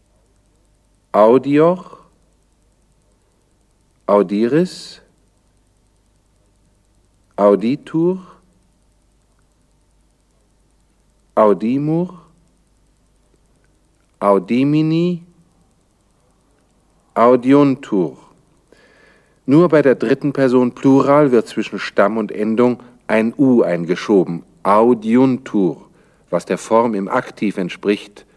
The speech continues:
audiunt. Bei den Verben der dritten Konjugation wird im Passiv ebenso wie im Aktiv zwischen den Konsonanten des Verbalstammes und der Endung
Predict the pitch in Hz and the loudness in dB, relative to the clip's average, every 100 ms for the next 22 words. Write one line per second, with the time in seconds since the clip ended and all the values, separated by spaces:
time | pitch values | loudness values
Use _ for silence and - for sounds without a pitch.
0 | _ _ _ 113 117 107 90 80 60 - | _ _ _ 0 2 0 -4 -8 -12 -20
1 | - _ _ _ _ _ _ _ _ _ | -20 _ _ _ _ _ _ _ _ _
2 | _ _ - 123 135 131 123 151 156 156 | _ _ 0 2 4 4 2 2 0 0
3 | 127 113 - - 123 - 107 98 90 - | 0 0 -2 -2 -2 -2 -2 0 -2 -2
4 | - 120 165 135 131 113 - 135 143 - | 0 2 4 2 0 -2 -4 -4 -4 -2
5 | 110 - 131 139 131 127 113 - 107 - | -4 -2 -2 0 0 -2 -2 -4 -8 -8
6 | - 165 156 - _ _ - 151 170 165 | -4 -4 -4 -10 _ _ -4 0 2 2
7 | 143 - 127 107 98 95 131 - 131 107 | 2 2 0 0 0 0 -4 -4 -2 -2
8 | - 90 - 101 135 - - 87 113 139 | 0 -4 0 0 0 -2 -6 -4 -4 -6
9 | 120 101 - 110 110 110 135 131 | -6 -4 -4 -4 -2 0 0 -2